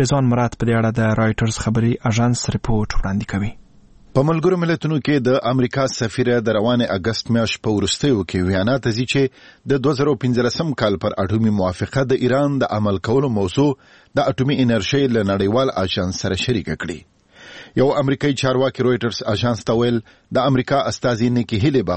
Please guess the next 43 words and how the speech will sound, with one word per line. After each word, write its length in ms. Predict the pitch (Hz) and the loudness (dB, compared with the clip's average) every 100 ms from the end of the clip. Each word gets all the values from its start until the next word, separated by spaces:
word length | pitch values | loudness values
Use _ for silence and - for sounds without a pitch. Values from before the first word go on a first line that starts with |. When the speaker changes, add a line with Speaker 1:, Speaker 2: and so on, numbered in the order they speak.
| - | -2
Speaker 2:
په 140 | 98 | 0
ویانا 260 | 107 117 139 | 0 0 0
کې 200 | - 135 127 - - - | 0 -2 -2 -10 -14 -2
د 40 | 131 131 | -2 0
اټومي 240 | 135 143 | 2 2
انرژۍ 380 | 127 120 - 135 123 | 2 2 0 0 2
له 100 | 113 | 2
نړیوال 380 | 110 113 123 110 | 2 2 0 -2
سازمان 420 | - 101 101 135 120 | -2 -2 0 0 0
سره 180 | 139 139 - - _ - | 0 0 -2 -12 _ -2
د 20 | 131 | 0
ایران 200 | 151 156 147 | 2 0 0
د 100 | 127 | -2
اټومي 240 | 123 143 - | -2 -4 -2
فعالیتونو 480 | 120 117 - 147 135 | 0 0 0 0 0
د 160 | 120 107 | 0 0
اندازې 500 | 104 107 101 143 139 101 | 0 0 2 0 2 0
او 100 | 90 | 0
حجم 340 | 160 107 101 92 | 0 0 -2 -4
مسأله 380 | 87 - 98 92 | -6 -4 0 0
وڅېړي. 400 | 90 110 82 76 - _ _ _ - - - - | 0 0 -2 -4 -10 _ _ _ -20 -20 -8 0
د 60 | |
امریکا 320 | 120 127 120 120 | 2 2 0 0
ولسمشر 540 | 123 107 123 120 127 117 | 0 -2 -2 -2 -2 -2
په 100 | 117 110 | -2 0
تیره 180 | 120 120 | 0 0
اپریل 280 | 98 120 123 120 | -2 -2 0 0
میاشت 200 | 113 - | 0 -2
کې 140 | 101 | -2
امر 180 | 123 127 | 0 2
وکړ 240 | 120 131 113 | 0 -2 -2
چې 100 | 135 131 - _ 104 | 0 -2 -4 _ -2
له 60 | 131 | 2
ایران 220 | 131 131 107 | 2 0 0
سره 180 | 127 120 | -2 0
شوې 200 | 151 151 107 | 0 0 0
اټومي 300 | 101 113 113 110 | 0 2 2 2
موافقه 400 | 95 - - 135 | 0 -2 -2 0
دې 100 | 147 143 - - 98 | 2 0 -4 -6 -2
له 60 | 104 | -2
سره 240 | - 180 143 | -2 0 0
وڅېړل 400 | 107 110 90 90 | 0 -2 -2 -2
شي 160 | - | -4